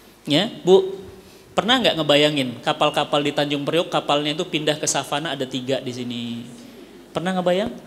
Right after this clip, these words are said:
Di Aeon nyangkut ada dua gitu. Nauzubillah min zalik.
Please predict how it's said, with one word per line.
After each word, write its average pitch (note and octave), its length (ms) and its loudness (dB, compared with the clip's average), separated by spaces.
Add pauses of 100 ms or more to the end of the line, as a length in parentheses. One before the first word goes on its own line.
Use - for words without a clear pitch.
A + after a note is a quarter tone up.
(220)
Di C#3+ 160 0
Aeon C#3+ 400 2
nyangkut C#3+ 400 -2
ada C#3 80 -6
dua B2+ 560 0
gitu. B2 160 -10 (1800)
Nauzubillah C3 480 2
min D3 320 6 (480)
zalik. A2+ 340 0